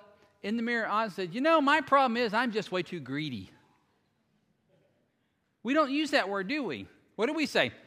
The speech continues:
"I'm very careful. I'm a good investor. I make wise decisions." Now, I can spot greed in your mirror, can't I?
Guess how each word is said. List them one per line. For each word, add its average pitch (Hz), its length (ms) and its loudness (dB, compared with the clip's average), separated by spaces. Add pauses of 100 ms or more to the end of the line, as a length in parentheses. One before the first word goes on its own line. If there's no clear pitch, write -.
(240)
"I'm 254 240 4
very 208 300 4
careful. 208 560 0 (1600)
I'm 185 160 0
a 180 40 -6
good 175 200 0
investor. 160 580 -4 (760)
I 147 120 -4
make 175 240 -6
wise 156 600 -2
decisions." - 800 -12 (500)
Now, 160 340 -2 (1160)
I 170 200 6
can 247 140 -4
spot 139 400 0
greed 135 280 -6
in 107 120 -8
your 185 160 -4
mirror, 156 300 -2
can't 220 300 -2
I? 95 180 -4